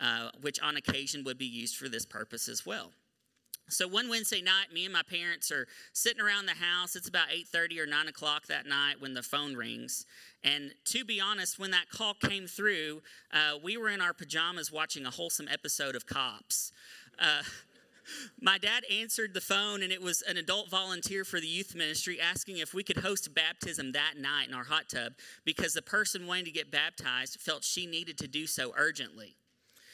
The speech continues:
So, of course, we said yes, and with about twenty minutes' notice, we changed out of our pajamas to get ready for some company to come over for the baptism.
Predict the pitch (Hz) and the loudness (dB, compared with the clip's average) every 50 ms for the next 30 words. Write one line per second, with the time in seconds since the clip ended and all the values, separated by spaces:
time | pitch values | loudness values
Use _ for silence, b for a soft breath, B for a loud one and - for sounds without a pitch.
0 | B B B B - 202 196 - - 208 214 208 196 - 185 185 202 - - 190 | B B B B 2 2 2 2 -2 0 2 2 2 2 0 0 0 0 0 0
1 | 180 151 139 147 156 160 170 175 175 - - 151 135 131 127 127 139 147 147 - | -4 -4 -2 0 0 2 0 0 0 -2 -2 -2 -4 -6 -8 -4 -2 -2 -2 0
2 | 143 143 151 131 - - - 170 180 180 175 175 170 165 160 - - - 156 156 | 2 2 2 2 2 -4 -4 -4 -4 -4 -2 -2 -2 -2 -2 -2 -2 -2 0 -2
3 | 160 160 165 165 160 - - 156 151 - - 147 151 156 165 160 - 156 151 151 | -2 0 0 0 0 -2 -2 -4 -2 0 0 0 0 -2 -6 -4 -2 0 0 0
4 | 151 151 147 147 147 151 135 - 139 135 143 147 147 143 143 139 135 - B B | -2 -4 -8 -10 -10 -10 -2 0 0 0 0 0 -4 -4 -4 -4 -6 -8 B B
5 | B B B B - 131 123 147 156 147 135 139 143 151 143 - 147 139 - 143 | B B B B -10 -4 -2 -2 -2 0 -2 -2 -2 -2 -6 -8 -4 -4 -4 -4
6 | 131 - - 143 147 139 147 135 131 131 123 - - 127 135 131 135 131 135 127 | -2 -2 -2 -2 -2 -4 -6 -4 -4 -4 -4 -6 -6 -4 -2 -2 -4 -4 -6 -6
7 | - 131 117 113 113 127 127 135 - - - 117 113 127 117 120 123 | -8 -8 -8 -4 -2 0 0 0 -2 -6 -8 -8 -10 -10 -10 -12 -14